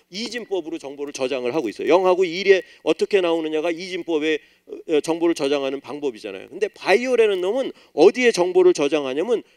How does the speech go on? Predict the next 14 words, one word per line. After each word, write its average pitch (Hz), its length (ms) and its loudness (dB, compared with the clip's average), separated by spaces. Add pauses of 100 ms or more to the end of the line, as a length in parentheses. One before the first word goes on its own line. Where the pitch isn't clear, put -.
다 185 220 -8
디엔에이 233 520 2
속에 143 360 0 (180)
근본적인 160 800 -2
정보가 147 400 -4
저장이 120 400 -4
돼 110 140 -4
있어요. 98 240 -10
바이오. 127 320 -8
이 196 140 -16
세상에 220 580 -2 (320)
존재하는 226 840 2
모든 269 580 -4
생명체, 202 580 -2